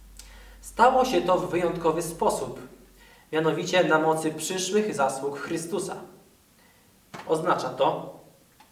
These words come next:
że zanim jeszcze Chrystus przyszedł na świat i zbawił go,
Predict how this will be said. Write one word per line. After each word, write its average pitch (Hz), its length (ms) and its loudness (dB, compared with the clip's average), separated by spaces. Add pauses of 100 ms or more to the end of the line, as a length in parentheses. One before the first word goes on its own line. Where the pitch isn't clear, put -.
(220)
że 156 340 2
zanim 214 500 4
jeszcze 139 300 -4
Chrystus - 600 -2 (420)
przyszedł 170 420 0
na 127 100 -2
świat - 500 0 (440)
i 147 180 -8
zbawił 123 540 0
go, 143 320 -2